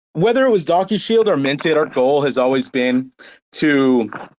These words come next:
allow easy onboarding for users who aren't familiar with Kadena or with Ethereum or whatever the case may be. I mean, it's, it's quite the, uh, a hurdle to get through.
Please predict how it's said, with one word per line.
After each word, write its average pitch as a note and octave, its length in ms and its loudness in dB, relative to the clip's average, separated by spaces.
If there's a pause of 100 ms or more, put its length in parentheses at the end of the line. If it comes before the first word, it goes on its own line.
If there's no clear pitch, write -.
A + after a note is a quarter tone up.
(500)
allow D3 520 2
easy D3 360 0
onboarding G#2+ 540 0
for - 160 -4
users E3+ 480 2
who D3+ 380 2
aren't C#3+ 500 -2
familiar C#3+ 440 0
with B2+ 120 0
Kadena A#2 600 0
or C3+ 220 2
with B2+ 160 2
Ethereum B2+ 420 0
or B2 140 0
whatever D3+ 340 0
the C#3+ 100 -2
case A2+ 300 -2
may G#2+ 140 -4
be. G2 280 -4 (360)
I C3+ 100 0
mean, D3 220 0
it's, C#3 260 -2
it's D3 180 -2
quite D#3+ 420 -4
the, D#3+ 200 0
uh, C3 300 0
a B2+ 40 -2
hurdle D#3+ 280 0
to B2+ 80 0
get C#3 200 -2
through. G#2+ 320 0